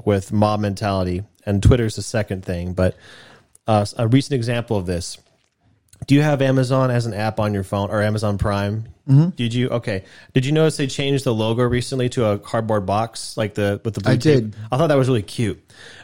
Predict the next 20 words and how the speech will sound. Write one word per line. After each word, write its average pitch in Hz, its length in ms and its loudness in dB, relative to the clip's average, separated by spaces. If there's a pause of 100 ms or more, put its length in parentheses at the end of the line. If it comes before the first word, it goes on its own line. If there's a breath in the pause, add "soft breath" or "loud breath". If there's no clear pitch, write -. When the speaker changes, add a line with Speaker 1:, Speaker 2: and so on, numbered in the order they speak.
(100)
Speaker 1:
Um, 113 200 2
it 107 40 -2
used 143 240 0
to 131 40 -2
be, 123 80 2
like, 110 200 0
the 101 60 -6
smile. 104 460 -2
I 85 40 -10
was 104 80 -6
like, 143 120 -6
"Oh, 277 160 2
that's - 160 0
cute. 143 180 0
It's 113 100 -2
the 127 60 -2
Amazon 104 300 -4
box." - 240 -12
Whatever. 190 460 2 (480 loud breath)
Uh, 160 260 2